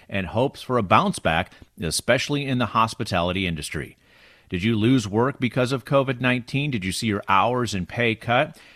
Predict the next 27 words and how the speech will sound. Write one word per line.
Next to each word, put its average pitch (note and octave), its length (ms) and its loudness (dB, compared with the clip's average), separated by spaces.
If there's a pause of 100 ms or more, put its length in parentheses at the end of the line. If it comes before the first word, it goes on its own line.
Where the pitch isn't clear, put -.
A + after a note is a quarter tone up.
(160)
Have G#2 140 0
you A#2+ 120 0
been C3 200 0
looking D3 540 -2
for C#3 400 0
a B2+ 80 0
job A2+ 640 0
throughout A2+ 600 -2
the G#2 220 0
public C3 440 -4
health B2+ 400 -2 (240)
response B2 800 -2
to F2+ 140 -8
fighting F#2+ 340 0
the D#2 80 -8
virus? D2+ 480 -4 (360)
And B2 360 -4
how A#3 760 -2 (140)
is F3 380 -8
the C#3 160 -2
hunt - 420 -4
for C3 240 -4
employment A#2 600 -2 (200)
changing, C3 760 -4 (420)
uh, A2 220 -4
a-, - 300 -8
ahead? B2 520 -2